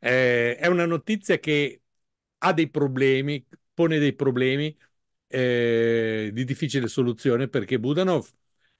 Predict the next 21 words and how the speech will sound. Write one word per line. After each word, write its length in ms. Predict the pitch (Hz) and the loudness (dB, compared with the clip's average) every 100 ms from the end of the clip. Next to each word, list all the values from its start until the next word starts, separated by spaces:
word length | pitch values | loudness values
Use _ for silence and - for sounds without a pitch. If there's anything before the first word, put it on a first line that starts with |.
| _ _ _ _ - | _ _ _ _ -12
lo, 300 | 107 113 113 | -4 0 2
lo 140 | 135 | 2
ha 40 | |
detto 280 | 139 175 151 | 2 2 2
la 120 | 135 | 0
stampa 360 | 113 156 127 120 | 0 -2 -2 -4
mainstream, 560 | 135 156 - 180 135 110 | -2 -2 0 2 2 -2
che 200 | 113 104 | -4 -4
è 40 | |
praticamente 680 | - 104 104 107 123 110 117 | -6 -6 -6 -6 -6 -2 -2
un 200 | 113 117 | -2 -4
osservato 640 | 110 - 117 107 135 135 | -6 -4 -4 -2 -2 -4
speciale 480 | - 120 - 117 110 | -8 -8 -4 -4 -4
della 220 | 110 110 | -4 -6
cia, 320 | 101 139 107 90 | -6 -6 -4 -4
cioè, 200 | 104 95 | -6 -6
vabbè, 280 | 110 98 | -6 -8
diciamocelo 580 | 85 95 113 113 113 107 | -12 -8 -6 -6 -6 -8
chiaramente, 540 | 95 110 104 101 87 90 | -6 -6 -4 -6 -10 -12
è 40 | |
controllato 760 | - 117 - 107 107 104 110 | -10 -10 -6 -6 -4 -6 -8